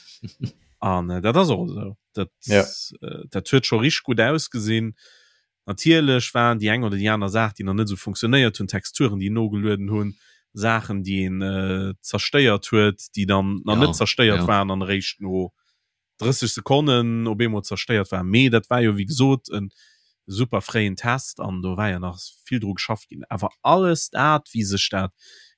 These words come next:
Speaker 2: wie sich die Schlachten angefehlt tun, hat sich eben noch Battlefield ange-,
Speaker 3: Ja,
Speaker 2: angefehlt. Durch die
Speaker 3: definitiv. Also,
Speaker 2: Häuserschluchten
Speaker 3: Feeling,
Speaker 2: dort
Speaker 3: ja,
Speaker 2: zu
Speaker 3: ja.
Speaker 2: gehen und, und einfach nicht mehr das Kriegszenario zu heieren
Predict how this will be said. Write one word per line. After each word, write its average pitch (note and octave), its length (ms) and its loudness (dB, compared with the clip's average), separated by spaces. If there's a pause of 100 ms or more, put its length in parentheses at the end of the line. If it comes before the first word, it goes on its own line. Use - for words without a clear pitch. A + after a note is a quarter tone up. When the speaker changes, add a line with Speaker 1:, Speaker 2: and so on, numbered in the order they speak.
(100)
Speaker 2:
wie G#2 80 -6
sich F#2+ 200 -2
die - 80 -4
Schlachten - 480 0
angefehlt C3 500 2
tun, G2+ 240 0 (400)
hat G2+ 160 4
sich G#2 240 -2
eben C3 120 0
noch C#3 100 2
Battlefield C#3+ 600 -4 (300)
ange-, F#2+ 200 -4
Speaker 3:
Ja, C#3+ 140 4
Speaker 2:
angefehlt. D#3+ 280 -6
Durch G#2+ 80 4
die G#2+ 80 2
Speaker 3:
definitiv. A#2+ 240 2
Also, A#2+ 140 4
Speaker 2:
Häuserschluchten B2 640 6
Speaker 3:
Feeling, F#2+ 200 4
Speaker 2:
dort A#2 160 2
Speaker 3:
ja, G2+ 60 6
Speaker 2:
zu G2 100 6
Speaker 3:
ja. F#2 60 4
Speaker 2:
gehen A2+ 320 2
und, G2+ 200 -4 (580)
und A2+ 220 -4
einfach D3 300 0
nicht D3 100 0
mehr C#3+ 100 0
das A#2 200 -2 (120)
Kriegszenario A#2+ 880 -2
zu - 320 -4
heieren D#3 640 0